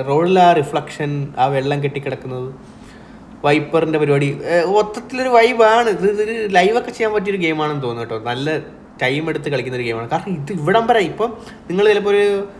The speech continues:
അഞ്ച് മിനിറ്റ് ആറ് മിനിറ്റ് എത്തി കാണത്തേ ഉള്ളൂ, പക്ഷേ ഇതൊരു അരമണിക്കൂറോളം ഞാൻ വണ്ടി ഓടിച്ചു, വെറുതെ കുറേ ദൂരം ഓടിച്ചു. ഇപ്പോഴാണ് ഈ മഴയുടെ ഒരു വൈബ് ക്ലൈമറ്റ് വന്നത്. അപ്പോൾ ഈ വൈബ് ക്ലൈമറ്റ് വന്നപ്പോഴത്തേക്ക് നിങ്ങളെ കാണിക്കാമെന്ന് വിചാരിച്ചു. കാരണം വീഡിയോ കുറച്ച്, കുറേ ഭാഗം ഞാൻ ഇപ്പോൾ കട്ട് ചെയ്ത് കളഞ്ഞ് കാണും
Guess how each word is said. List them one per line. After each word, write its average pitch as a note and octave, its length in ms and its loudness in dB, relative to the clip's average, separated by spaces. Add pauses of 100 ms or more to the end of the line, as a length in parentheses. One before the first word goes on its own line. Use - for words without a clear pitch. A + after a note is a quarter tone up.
(300)
അഞ്ച് F3+ 180 0
മിനിറ്റ് F#3 200 2
ആറ് F3 120 4
മിനിറ്റ് F3 160 -2
എത്തി E3+ 140 -6
കാണത്തേ D3 300 -2
ഉള്ളൂ, B2 200 -4
പക്ഷേ C3 200 -6 (100)
ഇതൊരു F#3 240 0
അരമണിക്കൂറോളം F#3+ 640 0
ഞാൻ G3 100 -4
വണ്ടി F3 180 -4 (120)
ഓടിച്ചു, D3+ 320 -4
വെറുതെ D3 300 0 (200)
കുറേ F#3 260 2
ദൂരം F3 240 2
ഓടിച്ചു. D3+ 300 -4
ഇപ്പോഴാണ് F#3 340 0
ഈ - 80 -2
മഴയുടെ E3+ 360 0
ഒരു E3 120 -4
വൈബ് D3+ 320 0
ക്ലൈമറ്റ് B2 280 -6
വന്നത്. A2+ 100 -6
അപ്പോൾ B2+ 140 -6
ഈ - 80 -8
വൈബ് C3+ 240 -2
ക്ലൈമറ്റ് D3 280 -2
വന്നപ്പോഴത്തേക്ക് C3+ 360 -4
നിങ്ങളെ C3 200 -6
കാണിക്കാമെന്ന് A#2 360 -4
വിചാരിച്ചു. G#2 300 -10 (380)
കാരണം D3 240 0 (440)
വീഡിയോ E3+ 200 4
കുറച്ച്, D#3+ 300 0
കുറേ D#3 180 4 (100)
ഭാഗം E3+ 200 0
ഞാൻ D#3+ 120 -2
ഇപ്പോൾ D3+ 140 -6
കട്ട് C#3+ 140 -2
ചെയ്ത് D3 180 0
കളഞ്ഞ് C#3 280 2
കാണും A#2 200 -2